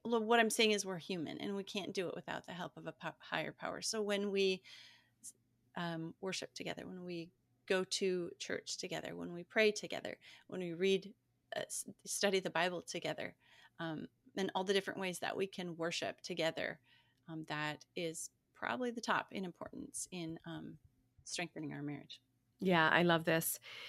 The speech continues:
Speaker 2: It's also important to remember that if we're struggling in our marriage or anywhere, and we turn to God to find solutions, we're always gonna be taught the same thing, and that is love and serve,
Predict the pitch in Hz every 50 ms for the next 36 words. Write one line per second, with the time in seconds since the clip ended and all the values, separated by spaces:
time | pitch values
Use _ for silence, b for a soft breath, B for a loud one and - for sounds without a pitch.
0 | B B B B B - 247 247 247 - 285 330 359 - - - 262 247 - 233
1 | - - 196 - 202 185 185 185 185 180 170 170 170 165 160 156 151 147 151 156
2 | - - - _ _ _ _ _ _ _ _ _ _ _ - - - - 185 180
3 | - 196 226 262 254 - - - 370 440 254 196 170 165 170 190 - 190 185 175
4 | 170 165 156 151 151 170 - - 175 - - 220 226 196 160 143 139 165 190 214
5 | - _ B B B B B B B B B B B B - 190 196 190 175 165
6 | 196 202 208 220 233 254 269 285 - - _ _ _ _ - - _ _ _ -
7 | - - 220 220 233 214 - 202 175 208 190 175 165 160 165 175 - 190 - -
8 | 185 175 175 175 - 170 175 180 175 - - 147 147 170 180 175 - - - _
9 | _ _ _ _ _ _ _ _ _ _ _ _ - 196 - - - 262 302 349
10 | 370 381 330 - - 262 254 226 240 233 - 208 185 185 - - 175 - 156 147
11 | 147 147 - - - - - 156 - _ - 175 175 170 165 160 156 156 151 151
12 | 156 - - - - - _ _ _ _ _ _ _ _ _ _ _ _ _ _
13 | _ _ _ _ - 156 156 143 127 190 302 359 - - - - _ _ _ _
14 | _ _ _ _ _ _ _ _ _ _ _ _ - 202 202 185 - - - -
15 | - - -